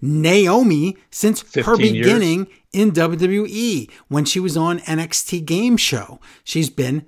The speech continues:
Speaker 1: Naomi. And the thing about Naomi is that that's not even a real name.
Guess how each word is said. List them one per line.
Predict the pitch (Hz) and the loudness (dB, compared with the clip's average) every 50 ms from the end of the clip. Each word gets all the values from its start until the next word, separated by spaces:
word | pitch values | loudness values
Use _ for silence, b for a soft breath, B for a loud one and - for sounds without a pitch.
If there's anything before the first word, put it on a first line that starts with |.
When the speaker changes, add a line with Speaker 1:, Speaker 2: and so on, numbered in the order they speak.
| _ - | _ -8
Speaker 1:
Naomi. | 139 156 190 220 233 247 254 240 185 - 107 - b b b b b | -6 -4 -2 -2 0 0 0 0 -2 -4 -6 -12 b b b b b
And | 156 151 151 | -4 -2 -2
the | 147 | -2
thing | - - - 240 285 339 | -4 -4 -2 -2 0 2
about | 339 269 180 147 135 127 - 131 | 2 2 2 2 0 -2 -2 -4
Naomi | 135 123 117 117 113 110 104 107 123 180 202 202 b b b b b _ | -6 -4 -4 -6 -6 -8 -6 -6 -4 -6 -6 -8 b b b b b _
is | - 156 156 135 135 | -4 -4 -2 -2 -2
that | 156 156 156 156 156 156 _ _ _ _ _ _ _ _ _ _ _ _ _ - | -2 0 0 -2 -4 -6 _ _ _ _ _ _ _ _ _ _ _ _ _ -8
that's | 170 226 233 262 | -6 -4 2 2
not | 262 247 247 | 4 4 4
even | 233 214 247 262 | 2 2 2 2
a | 262 | 2
real | 233 170 160 175 190 202 | 4 4 2 2 2 2
name. | 233 269 254 151 127 - | 2 2 0 0 -2 -6